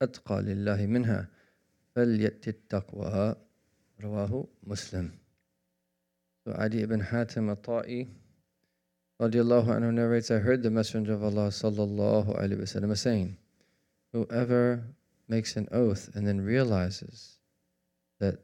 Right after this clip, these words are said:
there is a better option, something that they should do instead that is closer to taqwa,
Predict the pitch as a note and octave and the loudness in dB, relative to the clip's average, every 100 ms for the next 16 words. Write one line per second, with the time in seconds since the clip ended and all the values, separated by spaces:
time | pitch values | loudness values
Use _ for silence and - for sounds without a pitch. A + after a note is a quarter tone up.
0 | _ - G#2 D#2+ F#2+ F#2 - - _ _ | _ -6 -4 -2 -2 -4 -10 -14 _ _
1 | _ _ _ - F#2+ F2 - _ _ _ | _ _ _ -6 -4 -2 -6 _ _ _
2 | A#2 A2 G#2+ G2+ G#2 - F#2+ - F#2+ F#2 | -2 2 2 2 0 -2 -6 -4 -6 -2
3 | F#2+ F#2 F#2 F#2+ F#2+ - F#2+ G2 G#2+ - | -2 -2 -2 -2 -4 -6 -8 -2 -2 -2
4 | G2+ - A#2 G#2+ F2+ - - _ _ _ | -4 -2 2 4 4 -2 -20 _ _ _
5 | _ G2+ F#2+ F#2+ F#2 F#2+ - - _ - | _ -4 -2 0 0 -2 -6 -10 _ 0
6 | B2+ B2+ A2 F#2+ A2+ - D#3 D#3 F#2+ E2 | 2 2 0 -4 -6 2 2 4 2 0